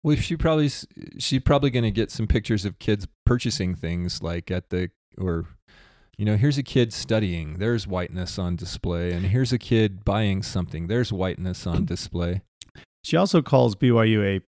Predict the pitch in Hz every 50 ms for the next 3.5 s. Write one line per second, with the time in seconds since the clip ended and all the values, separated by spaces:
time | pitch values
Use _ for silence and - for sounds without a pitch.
0 | _ _ _ _ - - 135 131 - 143 123 117 123 123 120 117 - - 120 110
1 | 113 - - 110 98 95 98 - - _ - - 113 104 120 120 127 135 139 127
2 | 120 113 - - 123 107 104 107 113 117 113 - - 120 113 107 - - 110 95
3 | - - 127 127 117 - - 101 85 98